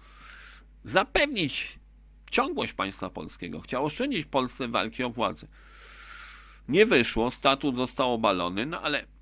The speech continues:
nie zawsze jest tak, a właściwie odwrotnie, rzadko bywa tak, żebyśmy mogli przewidzieć, co się wydarzy za lat dwadzieścia, trzydzieści. I w związku z tym dzisiaj ta ocena statutu Krzywoustego już nie jest tak bardzo krytyczna,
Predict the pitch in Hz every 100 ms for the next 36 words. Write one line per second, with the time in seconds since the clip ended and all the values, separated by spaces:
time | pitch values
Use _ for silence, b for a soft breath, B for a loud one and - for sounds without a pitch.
0 | - - 110 104 120 113 131 143 - 113
1 | 101 - 101 90 - - - - - -
2 | - - 92 - - - 95 90 104 147
3 | 143 - 90 98 175 - 113 95 87 82
4 | - 87 - B B B B B B B
5 | B B - 90 101 101 - 98 107 127
6 | 123 - 113 110 107 101 113 113 104 101
7 | 101 101 101 92 90 92 101 - 101 98
8 | - 90 92 - - - B B B B
9 | B B B B - 90 104 110 - 117
10 | - 101 98 147 190 117 117 104 - 117
11 | 110 - 95 110 107 - 101 95 - 98
12 | 101 92 90 123 113 98 104 95 92 101
13 | 95 - 90 90 80 - 87